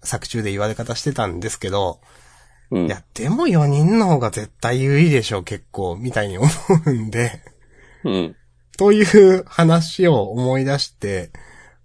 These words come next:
Speaker 1: ああ、
Speaker 2: うん。
Speaker 1: これ言ってましたか？私過去ジャンなんで。
Speaker 2: いや、多分、多分ね、全く同じこと言ってたと思うよ。
Speaker 1: はい、お、すいません。わかりました。<laughs> はい。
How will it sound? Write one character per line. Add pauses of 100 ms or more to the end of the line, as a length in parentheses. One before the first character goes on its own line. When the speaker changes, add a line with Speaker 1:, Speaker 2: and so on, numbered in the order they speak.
Speaker 1:
あ
あ、
Speaker 2:
う
ん。 (360)
Speaker 1:
こ
れ (120)
言
っ
て
ま
し
た
か？
私
過
去
ジ
ャ
ン
な
ん
で。 (600)
Speaker 2:
い
や、 (280)
多
分、 (400)
多
分
ね、
全
く
同
じ
こ
と
言
っ
て
た
と
思
う
よ。
Speaker 1:
は
い、
お、
す
い
ま
せ
ん。 (160)
わ
か
り
ま
し
た。
<laughs> (1300)
は
い。